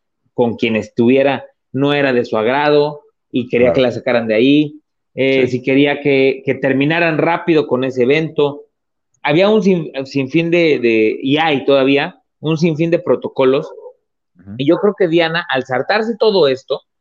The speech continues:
Speaker 1: al saltárselo así súper, súper cañón, fue muy marcada, porque cuando muere Diana con su prometido, ya estaba divorciada de Carlos. Y
Speaker 2: Ujú.
Speaker 1: Carlos, desde antes que se divorciaran,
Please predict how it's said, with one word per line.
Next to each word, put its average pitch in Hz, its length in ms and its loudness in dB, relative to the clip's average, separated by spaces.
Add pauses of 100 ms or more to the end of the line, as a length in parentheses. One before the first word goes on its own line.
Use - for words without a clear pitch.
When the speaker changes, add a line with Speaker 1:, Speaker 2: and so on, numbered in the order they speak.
(200)
Speaker 1:
al 117 180 0
saltárselo 151 640 0
así 135 440 -2
súper, 131 500 -2
súper 117 360 -4
cañón, 120 420 -6 (920)
fue 202 220 2
muy 233 180 4
marcada, 175 760 0
porque 127 800 2 (340)
cuando 156 320 0
muere 214 300 0
Diana 190 500 -2 (120)
con 113 200 -8
su 110 140 -8
prometido, 135 800 0 (540)
ya 156 200 0
estaba 226 540 0
divorciada 147 760 0
de 120 160 -2
Carlos. 185 640 -2 (920)
Y 240 180 2
Speaker 2:
Ujú. 247 100 -10
Speaker 1:
Carlos, 247 600 2
desde 165 340 2
antes 262 340 0
que 226 120 0
se 165 140 0
divorciaran, 127 760 0